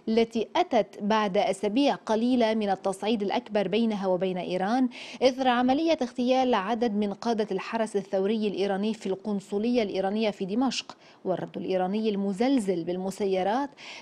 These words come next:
الذي نقل واقع التوازن في المنطقة من حال إلى حال. أما لبنانيا، فتضامن رسمي كامل وحداد لثلاثة أيام،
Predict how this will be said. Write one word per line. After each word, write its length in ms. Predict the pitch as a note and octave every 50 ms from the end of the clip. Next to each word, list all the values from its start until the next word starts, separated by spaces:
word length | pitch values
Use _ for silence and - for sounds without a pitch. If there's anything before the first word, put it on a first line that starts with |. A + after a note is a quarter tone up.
| - B3
الذي 260 | B3+ B3+ A3 C4 B3+
نقل 460 | B3 C#4 F4 F4 - D4+ C4+ A#3+ A3
واقع 600 | G3+ F3+ F#3 G#3+ A#3+ A#3+ A3 - - G3+ F3+ F3+
التوازن 500 | F3+ - - G#3+ A3 A3+ A3+ G3 G3 F#3
في 100 | F3+ -
المنطقة 640 | G3 G3 A3+ A#3+ A3+ A3+ G3+ - - G#3+ G#3 F#3 - - - - - - -
من 160 | F#3+ G3 G3
حال 640 | - - - A#3 A3 G3+ F#3+ F#3+ F#3 F3+ F3 F3 - - _ _ - -
إلى 180 | A#3 G#3+ G3 E3+
حال. 380 | E3 - - - E3+ - - - - - _ _ _ - _ _ _ _ - -
أما 280 | A3 G#3+ G#3 G3+ F#3+ F#3+
لبنانيا، 720 | G3 G#3 G3+ G#3+ A3 A#3+ B3+ B3+ A#3 A#3 G3+ F3+ E3 - -
فتضامن 840 | - - - A3+ G3+ F3+ - - G#3 G3+ G#3+ G#3+ G#3+ G#3 G3+ G3+ G3+
رسمي 720 | G3+ F3+ G3 G3 - - A#3+ B3 A#3 G#3 G#3 G3 F#3+ F#3+
كامل 440 | - A#3+ A#3 A#3 A#3 A#3 B3+ D4 D4 - - - - - -
وحداد 580 | G3+ A3 G#3+ - A#3 G#3 F#3+ A#3 C4 B3+ A3+
لثلاثة 1080 | C4 B3+ A#3 A3 G3+ G3 A3 A3+ A3+ G#3 - A3+ G3+ A3 A#3 A#3 - A3+ G#3+ - - G#3
أيام، 500 | - G#3+ A3 A#3+ C4+ C4 G3+ E3+ E3+ E3